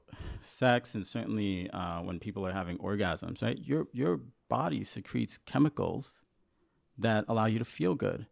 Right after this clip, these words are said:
and allow you to feel bonded, like oxytocin, the same chemical that gets secreted when a, uh, when a new mother is breastfeeding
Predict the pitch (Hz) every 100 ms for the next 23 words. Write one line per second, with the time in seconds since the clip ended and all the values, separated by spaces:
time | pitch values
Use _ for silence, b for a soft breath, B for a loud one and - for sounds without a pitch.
0 | - 123 120 123 120 113 - 127 92 120
1 | 151 92 87 107 110 117 135 185 143 139
2 | 107 98 - 175 202 175 160 - 139 120
3 | 113 - - 104 95 92 98 98 - 101
4 | 95 92 92 b b b b 98 92 92
5 | - - _ _ _ 120 113 101 120 123
6 | 107 95 90 107 _ _ 101 - 117 127
7 | - 104 87 90